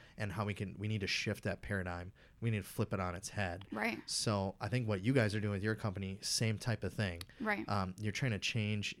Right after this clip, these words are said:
Speaker 1: just, I think a lot of it is education for
Speaker 2: Yeah.
Speaker 1: people. Um, and, like, before you came on right now, like I said, I knew nothing about this stuff. So stuff like this,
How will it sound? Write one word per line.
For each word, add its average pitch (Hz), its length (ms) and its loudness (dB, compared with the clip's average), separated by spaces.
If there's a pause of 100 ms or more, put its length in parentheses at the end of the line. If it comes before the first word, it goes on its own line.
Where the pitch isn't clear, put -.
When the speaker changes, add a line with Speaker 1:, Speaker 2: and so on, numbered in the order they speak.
(100)
Speaker 1:
just, 107 260 -2
I 110 60 0
think 151 180 2
a 107 60 2
lot 98 240 4
of 107 80 4
it 95 80 2
is 87 180 -2 (100)
education 95 680 -4 (160)
for 226 60 -2
Speaker 2:
Yeah. 214 120 2
Speaker 1:
people. 98 420 -2 (440)
Um, 92 360 0 (680)
and, 104 200 -2
like, 95 200 0
before 117 260 4
you 113 140 6
came 110 240 4
on 98 160 4
right 98 180 2
now, 95 400 2 (160)
like 98 140 -2
I 98 80 2
said, 104 240 2
I 95 160 -2
knew 92 200 -4
nothing 92 720 -2 (300)
about 95 320 0
this 90 160 -2
stuff. - 440 -2 (300)
So 107 240 0
stuff - 320 0
like 113 140 2
this, 110 380 2